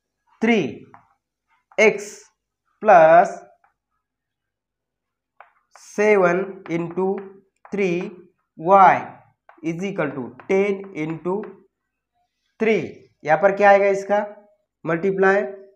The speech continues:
थ्री वन जा थ्री, x plus सेवन थ्री जा ट्वेंटी वन, y is equal to ten three जा थर्टी।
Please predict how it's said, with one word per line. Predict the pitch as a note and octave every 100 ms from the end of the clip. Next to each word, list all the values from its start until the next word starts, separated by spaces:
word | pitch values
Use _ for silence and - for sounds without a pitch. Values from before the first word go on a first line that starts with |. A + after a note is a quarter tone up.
| -
थ्री | F3+ G#3
वन | G3 F3 E3+
जा | F3 G3+ A#3 - - _ _
थ्री, | F#3 G3 C#3 - - -
x | G#3+ - - - - _ _ _ _
plus | G3 G3 - - - _ -
सेवन | F3+ F#3 G3 G3
थ्री | F#3+ F3
जा | E3+ F#3+ G#3+ - - - _ _ -
ट्वेंटी | F3+ F3 F3 G3 - - - _ _ _ _ -
वन, | D#3 F#3+ C#3 - - - _ _ _ _ _
y | D3+ F#3+ E3+ A#2 - - _ _ _ _ _ _ _ _ _ _ _ _ D3
is | F3 F#3
equal | G3+ F3 D#3 D#3
to | F3 A#3 - - _ _ _ _ _ _ _ _ _ _ _ _ _ _ _ _ -
ten | F3+ F#3 G3 G3 - _ _ _ -
three | E3+ E3
जा | D#3+ E3+ A3 - - _ _ _
थर्टी। | F#3+ G#3 G3+ D#3